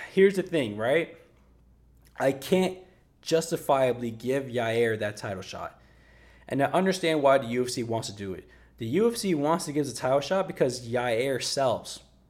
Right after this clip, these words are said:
He's Mexican American. The U F C wants to get in that market. They've been trying to get in that market for years. Since Cain Velasquez was champion, they've been trying to get in that market, and that didn't work out. So they're really trying to get in that market, man,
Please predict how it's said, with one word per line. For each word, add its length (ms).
He's 160
Mexican 460
American. 580
The 80
U 160
F 80
C 160
wants 320
to 60
get 160
in 80
that 180
market. 320
They've 80
been 100
trying 220
to 60
get 160
in 80
that 180
market 320
for 180
years. 640
Since 200
Cain 220
Velasquez 560
was 120
champion, 340
they've 100
been 80
trying 220
to 60
get 160
in 60
that 140
market, 360
and 80
that 160
didn't 160
work 200
out. 200
So 320
they're 160
really 320
trying 220
to 80
get 180
in 60
that 180
market, 380
man, 300